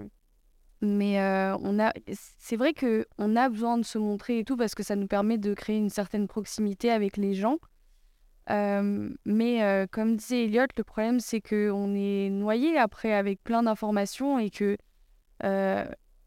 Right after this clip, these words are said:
des fois, euh, tu penses, euh, avoir eu une idée,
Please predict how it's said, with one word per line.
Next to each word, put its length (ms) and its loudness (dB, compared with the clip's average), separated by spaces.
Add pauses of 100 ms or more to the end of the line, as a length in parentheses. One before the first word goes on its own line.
(140)
des 200 -2
fois, 380 2
euh, 280 0
tu 160 -8
penses, 640 -2 (100)
euh, 480 0 (500)
avoir 380 2
eu 80 4
une 180 2
idée, 380 -2